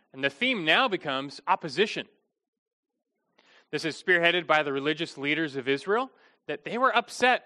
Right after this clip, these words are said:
because Jesus did not recognize their authority over the people. In fact, he challenged it. He called them out as hypocrites. They could not let that stand, but the popularity of Jesus with the people at this point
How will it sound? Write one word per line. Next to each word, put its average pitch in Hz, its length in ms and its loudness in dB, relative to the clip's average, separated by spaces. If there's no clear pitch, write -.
because 165 280 -2
Jesus 202 480 0
did 180 160 -8
not 170 160 2
recognize 170 600 0
their 269 280 4
authority 120 520 -4
over 127 160 -6
the 117 80 -12
people. 139 400 -6
In - 80 -14
fact, 156 220 2
he 165 80 -4
challenged 247 600 -2
it. 131 140 -6
He 139 80 -8
called 180 320 0
them 147 140 -2
out 165 240 2
as 123 240 -8
hypocrites. - 800 -6
They 151 80 0
could 190 160 0
not 175 160 2
let 160 120 0
that 139 200 -4
stand, 202 480 -2
but - 220 -8
the - 80 -18
popularity 165 580 2
of 131 100 -2
Jesus 143 520 -6
with 139 160 -6
the 135 40 -14
people 170 400 0
at 113 120 -2
this 185 100 -4
point 135 320 -4